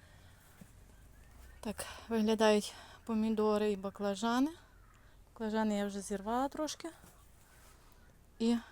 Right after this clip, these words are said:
що хочу сказати, що на городі в мене йде фітофтора. Вже повним ходом я викинула навіть і кущі, обірвала помідори. А в теплиці я її не бачу ще зовсім, але помідори я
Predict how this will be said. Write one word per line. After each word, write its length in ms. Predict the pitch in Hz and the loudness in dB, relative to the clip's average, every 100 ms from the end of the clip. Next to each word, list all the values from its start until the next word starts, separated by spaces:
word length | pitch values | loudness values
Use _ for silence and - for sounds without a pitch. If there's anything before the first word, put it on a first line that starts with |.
| - - | -20 -10
що 160 | 254 | -6
хочу 260 | 233 233 233 | -2 -2 -2
сказати, 520 | - - 220 240 285 | -6 -4 0 2 0
що 140 | - 254 | 0 0
на 140 | 226 | 0
городі 380 | 208 226 226 226 | 2 4 4 2
в 40 | |
мене 280 | 214 208 202 | 0 0 0
йде 240 | 190 208 202 - | 0 0 0 -6
фітофтора. 680 | 214 220 202 - 208 196 190 - _ - - - - - | -8 -8 -6 0 2 2 -4 -12 _ -20 -20 -20 -20 -10
Вже 320 | 208 202 190 190 | -2 -2 -2 0
повним 340 | 240 214 208 | 2 2 0
ходом 360 | - 233 214 214 | 2 2 2 0
я 100 | 208 | 0
викинула 380 | 208 - 208 | -2 -4 -4
навіть 320 | 202 196 185 - | -4 -4 -6 -10
і 60 | |
кущі, 480 | - 196 - - 349 - - | -12 -6 -4 -2 -4 -6 -8
обірвала 440 | 254 277 294 294 | -2 -2 2 2
помідори. 640 | 277 285 262 247 269 277 269 - - - - - - - | 4 4 6 6 6 6 2 -2 -20 -20 -20 -20 -20 -6
А 120 | 220 | 0
в 80 | 208 | 0
теплиці 720 | - 247 262 269 262 - 214 208 - - - - - | 2 0 4 6 6 6 4 4 -4 -20 -20 -20 -4
я 160 | 226 208 | 4 6
її 260 | 214 220 | 4 2
не 140 | 220 214 | -2 -2
бачу 420 | 202 208 208 269 | 0 0 -2 -4
ще 260 | - 285 247 | -2 -2 2
зовсім, 580 | 254 285 294 359 349 359 - - - - - | 2 4 4 2 2 -4 -12 -20 -20 -20 -10
але 340 | - 220 220 202 - - - - - - - - - | 0 4 4 2 -6 -20 -20 -20 -20 -20 -20 -20 -4
помідори 500 | 240 220 254 277 269 | 0 6 8 8 8
я 240 | 226 233 | 8 6